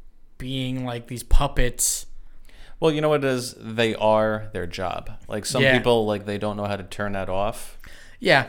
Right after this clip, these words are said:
Speaker 2: At the, like, at the end of the day, like, they're still that person. It's like, but at the end of the day, that person is a wife, that person is a husband.
Speaker 1: <clears throat>
Speaker 2: That's, that's somebody's father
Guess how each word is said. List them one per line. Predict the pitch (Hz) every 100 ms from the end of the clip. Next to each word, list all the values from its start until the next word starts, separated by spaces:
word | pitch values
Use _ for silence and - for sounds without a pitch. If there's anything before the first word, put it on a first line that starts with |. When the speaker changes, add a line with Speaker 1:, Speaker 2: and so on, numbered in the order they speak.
| -
Speaker 2:
At | 113
the, | 113 107
like, | 117 101
at | 107
the | 107
end | 107 104
of |
the | 95
day, | 90 101 104
like, | 101 95
they're | 95
still | - - 107 104 98 - -
that | 107 98 -
person. | 101 101 - 117 120
It's | 107 104
like, | 120
but | 131
at | 131
the | 135
end | 143
of | -
the | 123
day, | 131
that | 104 -
person | 123 110 110
is | 95
a | 95
wife, | 101 104 98
that | 98
person | 107 101 104
is | 92
a |
husband. | 104 110 196 175
Speaker 1:
<clears throat> |
Speaker 2:
That's, | 101 -
that's | 120 110
somebody's | - 120 113 101
father | - 120 120